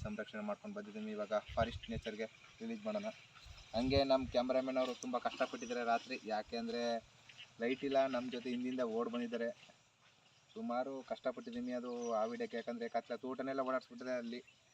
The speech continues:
ತೋಟ ಓಡಿಸಾಡ್ಸಿ ಲಾಸ್ಟ್ದು ಕಷ್ಟಪಟ್ಟು ಹುಡುಕಿ ತಡ್ಕಿ ಅವರೇ ತೋರಿಸ್ಬಿಟ್ಟಿದ್ರೆ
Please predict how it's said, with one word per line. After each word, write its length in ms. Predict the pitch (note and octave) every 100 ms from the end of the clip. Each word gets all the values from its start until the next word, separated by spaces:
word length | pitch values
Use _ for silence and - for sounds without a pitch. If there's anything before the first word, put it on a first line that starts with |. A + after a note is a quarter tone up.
| - - _ - -
ತೋಟ 220 | B2 B2 B2
ಓಡಿಸಾಡ್ಸಿ 380 | A#2+ B2+ A#2 A#2+ A2
ಲಾಸ್ಟ್ದು 460 | A2 A#2 - - - - -
ಕಷ್ಟಪಟ್ಟು 500 | G#3+ - A#3 A3 A3 A3
ಹುಡುಕಿ 260 | A2+ G#3 A2+
ತಡ್ಕಿ 280 | - G#3+ - A2+
ಅವರೇ 180 | D#3 A2+ G#2+
ತೋರಿಸ್ಬಿಟ್ಟಿದ್ರೆ 600 | A2 - G#2+ - G#2